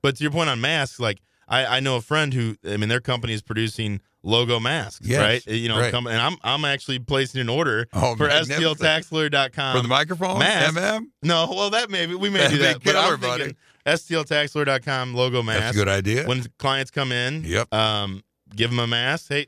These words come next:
Speaker 1: take it with you. It's yours to keep, and, uh, go from there.
Speaker 2: Well, you'll find that at the various locales that you can find this show, and those locales happen to be
Speaker 1: You can listen to us anytime, five ninety the fan dot com, the mark milton show dot com,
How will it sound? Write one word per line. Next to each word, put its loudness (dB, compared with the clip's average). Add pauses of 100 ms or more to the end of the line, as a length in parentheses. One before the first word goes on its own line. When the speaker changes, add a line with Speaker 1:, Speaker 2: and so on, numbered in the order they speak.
Speaker 1:
take -4
it -4
with 0
you. -2 (100)
It's -16
yours 0
to -14
keep, -8
and, -2
uh, -2
go -4
from -6
there. -6
Speaker 2:
Well, 0
you'll 0
find -4
that -2
at -6
the -8
various -4
locales -4
that -8
you -4
can -4
find -4
this -4
show, -2
and -6
those -4
locales -4
happen -2
to -2
be 0
Speaker 1:
You 4
can 2
listen 0
to 2
us -2 (140)
anytime, 0 (100)
five 2
ninety -2
the -6
fan -2
dot 2
com, -2 (400)
the -2
mark 2
milton 0
show 0
dot -2
com, -4